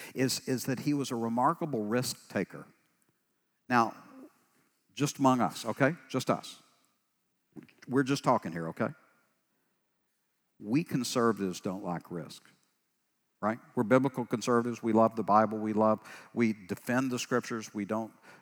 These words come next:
don't like people that abuse the scripture, and that conservatism kind of runs through all kinds of areas in our lives. But one of the ways it shows up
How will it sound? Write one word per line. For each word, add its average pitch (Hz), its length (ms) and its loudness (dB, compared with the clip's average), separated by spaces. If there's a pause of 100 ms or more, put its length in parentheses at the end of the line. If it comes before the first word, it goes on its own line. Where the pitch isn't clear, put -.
(140)
don't 110 260 -6
like 110 300 0
people 120 240 -4
that 107 160 -6
abuse 107 340 -4
the 113 80 -14
scripture, 117 320 -6
and 107 140 -6
that 107 180 0
conservatism 117 760 -6
kind 110 200 -6
of 95 100 -4
runs 107 260 -6
through 104 200 -4
all 107 600 -2
kinds 110 360 -6
of 95 100 -10
areas 107 320 -6
in 104 80 -12
our 101 100 -4
lives. 101 360 -4 (300)
But 110 80 -4
one 117 220 -4
of 135 60 0
the 123 80 -2
ways 110 300 -2
it 82 100 -14
shows 107 320 -8
up 110 160 -6